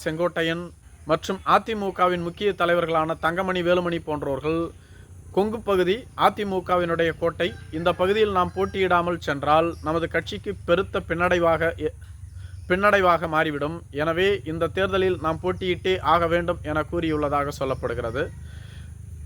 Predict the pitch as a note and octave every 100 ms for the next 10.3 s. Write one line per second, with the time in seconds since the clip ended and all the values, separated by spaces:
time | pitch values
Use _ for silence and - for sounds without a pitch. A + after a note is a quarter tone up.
0 | - - C#3 F3 A3+ A#3 G#3+ G3+ G3 F#3
1 | F3 - F3+ F#3+ - D#3+ F3 E3 F#3 F#3
2 | F#3 E3+ F3+ F3 E3+ E3 E3 - D3+ D#3
3 | D#3 D3+ D#3+ D#3+ D#3+ D3 D3 C#3+ C#3+ C3+
4 | C#3+ G3+ - E3 G3+ F#3 F3+ F3 E3+ G#3+
5 | G#3+ G3 F#3 F3 D#3+ - E3 F3+ E3 F3
6 | F3+ F3+ F3 D#3 D#3+ D#3 C3+ B2+ A2 F#2
7 | F2 - - - C#3 G3+ B3 A3 G#3 G#3+
8 | G3+ G3 - A3 G#3+ F#3 F#3+ G#3+ - -
9 | F3+ F#3 G3 G#3 G#3+ G3+ F#3 F#3+ D4+ E3+
10 | D3 F3 F3+